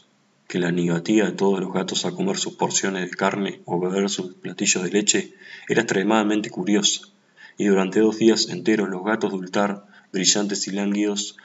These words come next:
no tocaron su comida, sino que solamente dormitaron del fuego o bajo el sol. Pasó una semana entera antes de que los aldeanos notaran que en la cabaña bajo los árboles no se prendían luces al atardecer.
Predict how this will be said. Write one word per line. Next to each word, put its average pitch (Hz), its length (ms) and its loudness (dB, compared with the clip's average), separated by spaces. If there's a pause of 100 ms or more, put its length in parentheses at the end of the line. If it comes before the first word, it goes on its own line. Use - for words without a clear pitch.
(640)
no 120 120 4
tocaron 104 420 2
su 95 120 0
comida, 95 600 -2
sino 104 240 2
que 107 80 2
solamente 113 520 4
dormitaron 95 540 0
del 90 160 -10
fuego 113 460 2
o 95 100 -4
bajo 92 220 -4
el 90 80 -2
sol. 82 320 -2 (1400)
Pasó 92 280 2
una 120 100 6
semana 104 320 2
entera 101 360 4
antes 98 220 -4
de 92 80 -4
que 92 80 -8
los 92 160 -2
aldeanos 101 300 -2
notaran 101 480 0
que - 120 0
en 92 60 6
la 92 80 2
cabaña 107 400 2
bajo 92 240 -6
los - 180 0
árboles 113 460 0
no 110 100 0
se 117 140 0
prendían 101 400 -2
luces - 340 -4
al 95 80 -10
atardecer. 95 540 -8